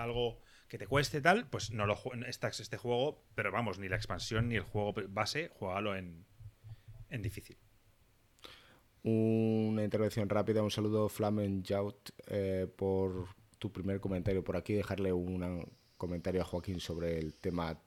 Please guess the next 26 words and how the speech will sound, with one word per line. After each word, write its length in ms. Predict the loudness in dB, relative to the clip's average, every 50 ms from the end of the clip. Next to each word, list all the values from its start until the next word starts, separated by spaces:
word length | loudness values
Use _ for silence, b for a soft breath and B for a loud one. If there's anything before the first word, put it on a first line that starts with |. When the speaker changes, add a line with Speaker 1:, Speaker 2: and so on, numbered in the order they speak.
| _
Speaker 2:
técnico 460 | -4 -4 -4 -2 -4 -4 -2 -2 0 0
de 100 | 0 -2
su 120 | 2 4
P 120 | 4 4
C. 220 | 4 0 -6 -8 B B B B B B B B B B B B _ _
Eh, 320 | -6 -4 -2 -2 -2 0 0
lo 140 | 2 2 4
va 460 | 6 6 6 6 6 6 4 4 2 -2
a 300 | -4 -8 -8 -8 -6 -6
revisar. 540 | -4 -4 -4 -2 -2 -4 -4 -6 -6 -8 B B B B B B B _ _ 2
Y 100 | 4 6
gracias 320 | 6 6 6 6 4 2
por 140 | 2 0 -2
pasarte. 400 | -2 -2 -2 -2 -4 -6 -10 -12 -14 _ -18 B B B B B B B B _ _ _ _ _ -4
Em, 680 | -2 0 0 0 0 0 0 -2 -2 -2 -2 -4 -6 -8 0
vale, 360 | 4 6 8 8 8 6 4 -2 -12 -20 _ _ _ -20 _ _ _ _ _ _ _
pues, 520 | 2 4 6 6 6 6 4 4 2 2 4
eh, 280 | 4 6 6 6 6 4
Marco, 440 | 4 6 6 6 6 6 6 6 6
no 100 | 6 4
sé, 260 | 4 4 4 2 0 -4 -14 _ -20 -20 _ -2
¿quieres 760 | 0 2 6 8 8 10 10 8 8 6 4 2 0 -2 -4 -8 -12 _
profundizar 760 | -2 -2 -2 -2 -2 -2 -2 0 0 2 2 4 4 4 4
un 120 | 2 2 0
poco 200 | -2 -4 -2 0
más? 800 | 0 2 2 2 2 0 0 -2 -4 -6 -6 -8 -8 -8 -10 -14